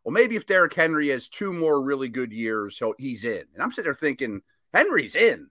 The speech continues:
I mean, that's a transcendent player that was a foundation of his team. He's in. So knowing that we were gonna get this question, I'm like,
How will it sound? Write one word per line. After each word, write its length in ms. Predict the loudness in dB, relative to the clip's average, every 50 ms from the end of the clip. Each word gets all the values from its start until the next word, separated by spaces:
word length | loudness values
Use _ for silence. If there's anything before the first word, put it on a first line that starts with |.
| -8
I 60 | -6
mean, 140 | -4 -2 0
that's 160 | 0 0 -2
a 60 | -4 -8
transcendent 760 | -4 -2 0 0 0 -2 -4 -2 -2 -2 -2 -4 -8 -12 _
player 400 | -4 0 0 2 2 2 0 0
that 140 | -2 -4 -6
was 100 | -8 -10
a 60 | -8
foundation 560 | -4 -4 -2 -2 -2 -2 -4 -4 -6 -8 -8
of 60 | -8
his 120 | -10 -12 -14
team. 420 | -12 -10 -6 -2 -2 -2 -2 -4 _ _ _ _ _ _ _ _ -4
He's 260 | -2 0 2 4 6
in. 320 | 6 6 6 4 -4 -10 -20 _ _ _ _ _ _ _ _
So 420 | 0 4 6 6 6 6 4 0 -8
knowing 380 | -6 0 2 4 4 2 2 -4
that 80 | -4
we 100 | -2 -2
were 60 | -2
gonna 80 | -2 -2
get 100 | -6 -6
this 140 | -8 -10 -6
question, 400 | 0 0 0 0 0 -4 -6 -4
I'm 100 | -2 -2
like, 300 | -2 -2 -2 -4 -10